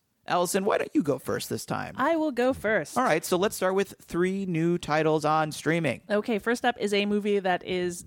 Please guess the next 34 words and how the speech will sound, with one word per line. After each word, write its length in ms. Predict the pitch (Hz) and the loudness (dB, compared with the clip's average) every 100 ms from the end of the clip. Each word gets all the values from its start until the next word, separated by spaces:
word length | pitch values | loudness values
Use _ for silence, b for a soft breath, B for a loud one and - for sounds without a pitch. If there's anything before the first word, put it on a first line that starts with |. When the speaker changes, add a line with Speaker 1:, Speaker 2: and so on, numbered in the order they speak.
| _ | _
Speaker 2:
not, 400 | 240 339 508 - - | -4 -2 -2 -6 -6
it's 180 | 214 | -8
going 300 | 196 254 349 277 | -2 0 0 0
to 60 | |
be 220 | 226 220 - | 0 0 0
on 300 | 180 175 175 | 0 0 -2
Netflix 380 | 160 175 156 175 | -6 -6 -6 -6
in 80 | |
a 20 | 156 | -4
few 180 | 165 | -2
days 380 | 147 131 117 143 - | -2 -2 -2 -4 -6
after 240 | 123 - | -10 -10
this 160 | 113 - | -10 -8
podcast 400 | - 98 139 - | -6 -4 -6 -2
drops. 440 | 98 101 - - B B B B | 2 2 0 -8 B B B B
It 160 | - 175 | -4 -2
is 160 | 190 | -2
Beasts 540 | 170 233 339 - - - | -2 0 0 -2 -6 -2
of 140 | 175 | -2
No 300 | 170 202 262 | 0 2 2
Nation. 760 | 233 196 240 - 127 71 87 101 | 0 -2 -2 -2 -6 -8 -10 -10
This 120 | - | -8
is 100 | 175 | -2
Netflix's 500 | 160 175 180 175 165 | -2 -2 -4 -4 -6
first 420 | - 262 294 - | 2 4 4 2
venture 580 | 196 196 233 240 202 156 | -2 2 2 2 -2 -4
into 840 | - 190 196 190 - 208 185 160 - | -4 -2 -2 -4 -2 0 2 0 -2
a 100 | 156 | -8
scripted 640 | 170 - - 220 - 202 170 - | -8 -6 -2 -2 0 -2 -2 -6
film, 360 | 196 196 165 156 | -2 0 0 -2
an 60 | |
original 480 | 160 165 185 196 180 | -2 0 2 2 0
scripted 420 | 165 170 - 147 | 0 -8 -6 -8
film. 420 | - 165 156 147 | -2 0 0 -2